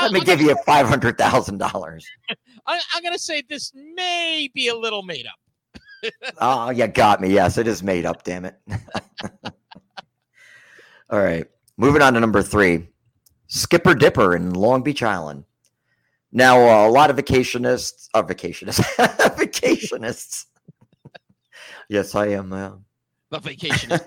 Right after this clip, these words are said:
Speaker 1: <laughs> I am from Chile and I'm a vacationist. <laughs> Um, so a lot of people going on vacation, they take trips to Skipper Dipper. Uh,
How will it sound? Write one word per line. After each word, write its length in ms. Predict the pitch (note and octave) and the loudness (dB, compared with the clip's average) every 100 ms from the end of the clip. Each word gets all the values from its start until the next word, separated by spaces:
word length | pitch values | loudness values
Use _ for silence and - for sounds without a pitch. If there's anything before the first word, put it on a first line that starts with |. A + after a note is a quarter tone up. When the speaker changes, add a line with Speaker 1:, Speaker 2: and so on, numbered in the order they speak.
| - | -14
Speaker 1:
<laughs> 120 | - | 0
I 80 | C#3 | 2
am 120 | C#3 | 2
from 220 | C3 C#3 B2 | 2 0 0
Chile 380 | - D#3+ F#3+ | 2 4 4
and 120 | D#3+ A#2 | 4 2
I'm 140 | A2+ | 0
a 60 | A2 | 0
vacationist. 720 | A2+ C3 G2+ F#2+ G#2 - - | 0 0 -2 -6 -8 -8 -12
<laughs> 60 | _ - - _ - - - - - | _ -20 -20 _ -20 -20 -18 -10 2
Um, 380 | A#2+ A#2 A#2+ - _ _ _ _ | 2 2 -4 -12 _ _ _ _
so 140 | - - - | -4 -2 0
a 20 | G3+ | 2
lot 180 | D3 | 2
of 80 | - | 2
people 200 | F#3+ - | -2 -4
going 180 | B2+ D#3 | -2 0
on 100 | C#3 | 0
vacation, 560 | C3+ C#3 E3 - G2+ G#2 - - - _ | 0 0 0 -2 -8 -12 -18 -18 -20 _
they 100 | C3+ | 0
take 240 | F#3 E3+ | 0 -2
trips 260 | - D#3+ - | -2 -4 -2
to 120 | B2+ | -4
Skipper 380 | - - D#3 C3 | -2 -4 -2 -2
Dipper. 540 | - D#3 - E2+ F2 _ _ _ - | 0 -2 -2 -6 -10 _ _ _ 0
Uh, 360 | G#2 G2+ G#2 | 2 2 0